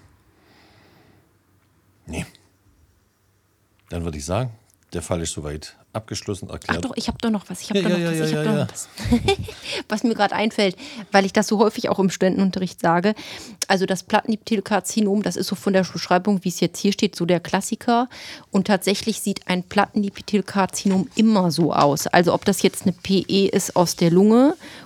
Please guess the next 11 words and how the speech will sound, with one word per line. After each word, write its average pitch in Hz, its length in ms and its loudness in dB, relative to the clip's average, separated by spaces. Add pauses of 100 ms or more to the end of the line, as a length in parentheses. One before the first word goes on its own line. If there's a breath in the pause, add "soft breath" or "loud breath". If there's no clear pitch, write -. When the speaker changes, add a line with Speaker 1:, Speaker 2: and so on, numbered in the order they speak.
(120)
Speaker 2:
oder 220 380 6
irgendwie 208 440 2
aus - 180 -2
dem 180 200 2
H-N-O-Bereich 208 1200 2 (500 loud breath)
oder 196 680 6
sonst 196 440 2
woher, 185 500 4
ist - 220 -2
wirklich - 400 -4
egal. 180 520 2